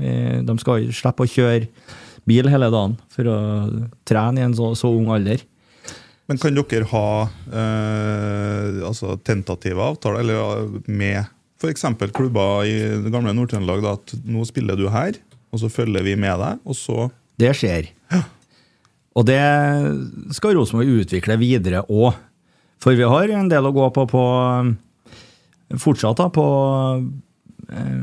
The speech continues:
Speaker 1: være en, eh, å ha en god relasjon med klubbene rundt om i, i fylket vårt, det, og regionen vår. Det,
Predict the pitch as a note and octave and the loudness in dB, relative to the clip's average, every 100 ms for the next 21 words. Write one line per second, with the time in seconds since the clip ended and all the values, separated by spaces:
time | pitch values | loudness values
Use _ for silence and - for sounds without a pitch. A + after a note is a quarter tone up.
0 | A#2+ A#2 B2+ B2+ C3 B2+ B2+ B2 B2+ B2 | -4 -4 -2 0 0 2 2 2 2 2
1 | B2 A#2 A2+ A2+ A#2 B2+ C3 C3 C3 C3 | 2 2 2 0 0 2 4 4 2 0
2 | B2+ A#2+ B2+ C3 C3+ A#2+ G#2+ A2 G#2 G#2+ | 0 0 2 4 4 2 2 2 2 2
3 | B2 A#2 G2 G2+ A#2+ A#2 A#2+ A#2 A#2 A#2+ | 2 2 2 2 0 0 0 2 2 0
4 | A#2 A#2 C#3+ D3 E3 - _ _ - B2 | 0 -2 -4 -10 -14 -20 _ _ -8 0
5 | C#3 B2 G#2+ F#2+ C3+ - - - _ - | 0 2 0 2 0 -4 -14 -20 _ -10
6 | B2+ C3 C3+ C3 B2+ B2+ B2+ G2 F#2 F#2+ | -2 0 0 0 2 2 2 2 0 -2
7 | - - B2+ C3+ C#3 C3+ C3 B2+ | -4 -4 0 2 2 0 0 -2